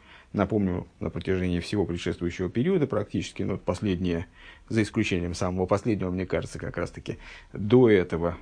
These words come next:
э, наверное, четыре-пять уроков мы занимались с вами рассуждениями, посвященными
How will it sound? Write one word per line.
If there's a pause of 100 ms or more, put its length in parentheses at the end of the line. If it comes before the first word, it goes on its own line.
э,
наверное,
четыре-пять
уроков
мы
занимались
с
вами
рассуждениями,
посвященными